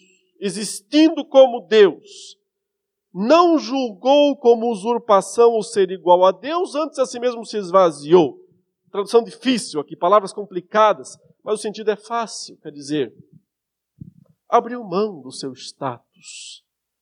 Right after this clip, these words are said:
abriu mão da sua posição lá no céu, não se apegou a ela,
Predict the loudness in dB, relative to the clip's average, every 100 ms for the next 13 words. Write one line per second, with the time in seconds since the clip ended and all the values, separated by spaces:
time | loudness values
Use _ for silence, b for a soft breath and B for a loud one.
0 | _ _ _ _ 0 2 4 4 6 6
1 | 4 -4 -4 -4 -2 -6 -4 -6 -6 -8
2 | -4 -2 -2 -4 -10 -14 -12 -10 -12 -16
3 | _ b -6 0 2 2 0 -2 -2 -6
4 | -2 2 4 4 0 -2 -6 -6 -4 -4
5 | -4 -6 -8